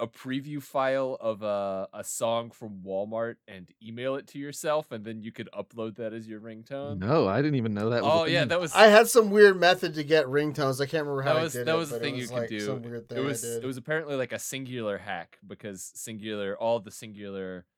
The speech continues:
Speaker 1: email addresses were just your phone number at singular dot com. And
Speaker 2: Oh,
Speaker 1: so you
Speaker 2: yeah.
Speaker 1: could just email yourself a clip from Walmart for, I don't know why Walmart only, but, like, you could email yourself a clip and then upload it as a <laughs>
Speaker 2: Yeah.
Speaker 1: It was great.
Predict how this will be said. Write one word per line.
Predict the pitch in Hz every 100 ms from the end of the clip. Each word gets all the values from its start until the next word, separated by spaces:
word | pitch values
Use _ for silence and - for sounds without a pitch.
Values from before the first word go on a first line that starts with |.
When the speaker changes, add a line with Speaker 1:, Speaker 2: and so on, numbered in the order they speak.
| _
Speaker 1:
email | 127 123 110
addresses | 104 101 95 104 87
were | 98
just | 95 -
your | 98
phone | 90 113 104 101
number | 98 92 95 92 -
at | 92 92 -
singular | - 95 92 95 90
dot | 90 -
com. | - 92 95 107 - _ _
And | 110
Speaker 2:
Oh, | 101
Speaker 1:
so |
you | 120
Speaker 2:
yeah. | 85 90
Speaker 1:
could | 123
just | 113 - -
email | 135 135 127
yourself | 117 110 - 110 -
a | 107
clip | - 110
from | _ 107 101
Walmart | 101 101 98 95 92 - - _ _ _ _
for, | 123 117 _
I | 127
don't | 160 170
know |
why | - 117 117 110 95
Walmart | 104 101 98 95
only, | 101 98 90 82 82
but, | 107
like, | 104 107
you | 110
could | 117 117
email | 117 110
yourself | 104 - 101
a | 101
clip | - 98 -
and | 92
then | 92 90 -
upload | 104 98 95
it | 90
as | 90 92
a | 87 87
<laughs> | 180 - 160 156 - 156 _ _ _ _ _
Speaker 2:
Yeah. | 95 82 92 98 _ _ _ _ -
Speaker 1:
It | 143
was | 135
great. | 143 127